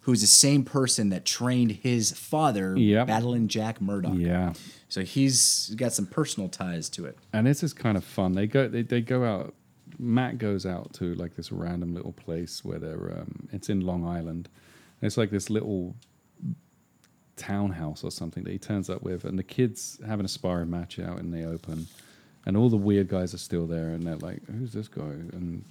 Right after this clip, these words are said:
Speaker 2: he kind of thinks, "Oh, hopefully they don't recognize me as the, uh, as the assistant to the D A, because
Speaker 1: Yeah.
Speaker 2: these are the guys that were trying to beat up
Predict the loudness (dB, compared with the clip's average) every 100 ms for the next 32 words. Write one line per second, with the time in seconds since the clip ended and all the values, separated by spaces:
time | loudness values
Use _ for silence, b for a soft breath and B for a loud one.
0 | -20 -18 -8 -6 -4 -6 -4 -8 -6 -8
1 | -6 -6 -6 -8 -6 -8 -10 -10 -8 -8
2 | -6 -8 -8 -8 -8 -8 -8 -10 -8 -8
3 | -8 -10 -12 -20 b b b b b b
4 | b b b -10 -10 -8 -4 -4 -4 -8
5 | -8 -4 -4 -4 -6 -4 -4 -2 -2 -2
6 | -4 -6 -6 -6 -2 -4 -2 -4 -4 -6
7 | -8 -12 -10 -8 -8 -6 -8 -6 -10 -12